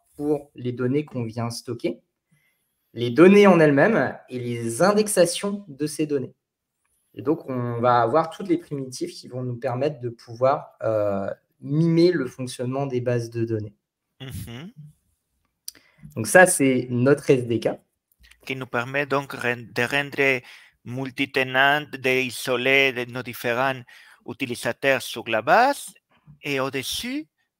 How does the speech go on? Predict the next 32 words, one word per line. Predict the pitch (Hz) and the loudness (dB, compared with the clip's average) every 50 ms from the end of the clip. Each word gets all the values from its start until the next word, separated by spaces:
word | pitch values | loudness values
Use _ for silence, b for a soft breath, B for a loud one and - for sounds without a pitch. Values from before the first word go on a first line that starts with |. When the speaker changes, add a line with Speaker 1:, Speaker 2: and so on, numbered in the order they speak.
| _ _ _ _ _ _ _ _ _ | _ _ _ _ _ _ _ _ _
Speaker 2:
parce | - - - - | -16 -16 -14 -12
que | - - - | -14 -12 -12
tu | 101 - 135 127 | -6 -2 0 0
as | 123 - | 0 0
Speaker 1:
Et | |
Speaker 2:
dit | 117 131 139 139 | -2 -4 -8 -8
qu'on | - - 143 135 | -8 -8 -8 -8
fait | 120 - - 143 135 131 123 | -8 -6 -4 -2 -2 -2 -2
un | 120 117 117 113 113 - _ | -2 -6 -10 -12 -14 -16 _
Redis, | - 107 131 - - 160 165 160 165 233 262 269 - - - - _ _ | -12 -12 -10 -10 -8 -6 -8 -6 -6 -8 -8 -8 -10 -12 -16 -20 _ _
mais | - 123 120 117 110 107 107 - _ b b b b b 123 117 - _ _ - | -12 -8 -6 -6 -6 -8 -10 -14 _ b b b b b -20 -20 -20 _ _ -2
Speaker 1:
Oui. | 151 180 | 0 0
Speaker 2:
qu'est-ce | 185 180 | 0 0
que | 175 170 | -4 -6
tu | - _ _ - | -8 _ _ -10
comprends | - 135 - 139 147 | -8 -6 -6 -6 -6
par | 135 - 143 - | -2 -2 -4 -2
ça ? | - - 285 285 277 b b b b b b b b b b b b _ _ _ _ _ _ _ _ _ _ _ _ _ _ _ _ _ _ - | -2 0 0 0 -2 b b b b b b b b b b b b _ _ _ _ _ _ _ _ _ _ _ _ _ _ _ _ _ _ -2
Speaker 1:
D'abord, | 127 139 135 180 262 262 - | 0 4 8 10 8 8 8
ce | - | 2
qu'on | - - 156 | -2 2 4
a | 147 139 | 6 4
fait, | 135 139 - 220 240 254 247 - | 4 4 4 4 4 4 2 -2
c'est | 160 - | -8 -8
que | - - 170 185 202 214 214 185 - - | -6 -4 -2 2 2 4 2 2 0 -4
on | 135 135 131 127 123 127 127 127 127 | -8 -8 -6 -6 -4 -4 -2 -2 0
a | 131 127 127 | 2 2 2
créé | - - - 214 226 | 2 0 0 0 0
une | 208 165 135 127 127 123 120 120 123 | 0 0 0 0 0 -2 -2 -2 -4
couche | 120 - 254 214 185 | -4 -6 -4 -2 0
de | 156 139 | 0 0
compatibilité | - 151 139 139 127 117 - - 147 120 117 113 110 - - - - - - - | 0 2 2 4 4 4 2 -2 -4 -4 -6 -2 2 2 2 2 0 -6 -20 -20